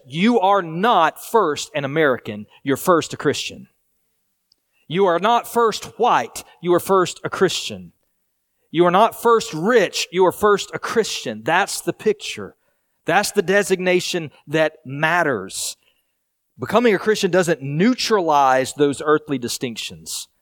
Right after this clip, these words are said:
but it limits their importance because God is bringing a diverse group of people together. And what is really important for us to understand is there is never,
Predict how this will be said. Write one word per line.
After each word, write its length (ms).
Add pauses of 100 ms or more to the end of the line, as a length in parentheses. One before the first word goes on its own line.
(120)
but 140
it 120
limits 420
their 200
importance 840 (1120)
because 300
God 260
is 100
bringing 360
a 80
diverse 680
group 300
of 120
people 300
together. 520 (460)
And 100
what 120
is 120
really 260
important 420
for 160
us 140
to 100
understand 680 (220)
is 160
there 240
is 160
never, 600